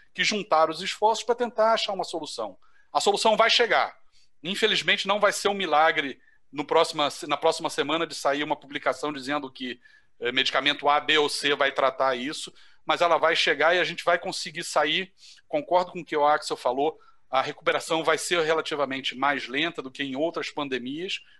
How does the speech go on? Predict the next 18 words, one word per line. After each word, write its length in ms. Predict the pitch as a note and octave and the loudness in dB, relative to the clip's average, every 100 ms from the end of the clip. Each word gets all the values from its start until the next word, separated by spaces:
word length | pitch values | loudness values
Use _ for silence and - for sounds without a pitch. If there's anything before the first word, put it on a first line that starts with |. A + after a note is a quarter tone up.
| _ | _
porque 280 | C#3+ - D3 | -10 -2 0
o 200 | C#3+ C3+ | 0 -6
vulto 420 | - F#3 A3 G#3+ | -6 -6 -6 -8
que 140 | - | -2
essa 200 | D#3 D#3 | -2 -2
tomou 540 | D#3+ C3 A#2+ E3 G#3+ - _ _ | -6 -8 -2 -2 -2 -6 _ _
é 120 | - D#3+ | -4 -2
muito 440 | C#3+ E3+ F#3 E3+ | -2 -6 -6 -4
maior. 460 | E3 A#2+ G#2+ G2+ - _ _ | -2 0 -2 -6 -10 _ _
Mas 180 | C3+ C3+ | -4 -2
eu 60 | F#3+ | 2
não 120 | F3+ | 4
acho 240 | F#3+ G3 | 2 0
que 80 | F#3 | -2
a 40 | |
gente 220 | D3+ E3 - | -2 -4 -4
tenha 200 | E3+ D3+ | -2 -2
sido 600 | - E3+ D#3+ D3 B2+ | -4 -8 -4 -2 -2